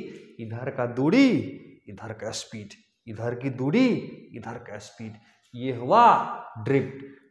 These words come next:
ड्रिफ्ट बराबर क्या होगा? इधर का, इधर का स्पीड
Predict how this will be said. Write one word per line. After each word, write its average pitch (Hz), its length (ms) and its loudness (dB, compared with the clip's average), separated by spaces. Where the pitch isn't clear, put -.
ड्रिफ्ट 143 400 -8
बराबर 151 300 0
क्या 165 160 2
होगा? 135 200 2
इधर 135 320 -4
का, 147 480 -6
इधर 139 340 -2
का 143 280 -2
स्पीड 196 720 -4